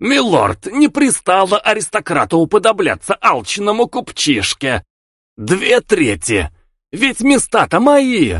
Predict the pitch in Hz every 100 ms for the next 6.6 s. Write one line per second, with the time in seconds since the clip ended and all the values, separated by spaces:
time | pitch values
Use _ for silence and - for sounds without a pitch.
0 | 80 202 202 180 123 139 151 156 127 160
1 | 185 208 214 190 185 165 92 107 101 92
2 | 80 - - 247 226 254 180 277 262 -
3 | - 277 262 214 135 90 - _ _ -
4 | 220 202 160 151 147 185 151 208 165 123
5 | 147 185 180 131 95 92 - 127 113 -
6 | 147 110 85 78 78